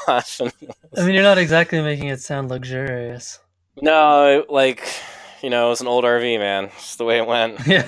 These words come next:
Speaker 2: <laughs>
Speaker 1: That one. But, um, it was, uh, you know, it was an amazing experience, and, like, I got a lot of good photos, and, um, but it did make me realize how much I, you know,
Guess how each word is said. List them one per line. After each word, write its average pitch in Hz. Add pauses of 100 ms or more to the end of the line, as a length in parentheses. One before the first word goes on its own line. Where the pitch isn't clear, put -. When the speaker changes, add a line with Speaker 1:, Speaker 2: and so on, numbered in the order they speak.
(140)
Speaker 2:
<laughs> -
Speaker 1:
That -
one. 127 (1120)
But, 113
um, 110 (200)
it 135
was, 151 (120)
uh, 117 (1120)
you 101
know, 95
it -
was 123
an 135
amazing 160
experience, 151
and, 107
like, 104
I 107
got 113
a 113
lot 113
of 101
good 107
photos, 107
and, 85 (1120)
um, 85
but 101
it 101
did 120
make 120
me 117
realize 107
how 98
much 90
I, 82
you 85
know, 80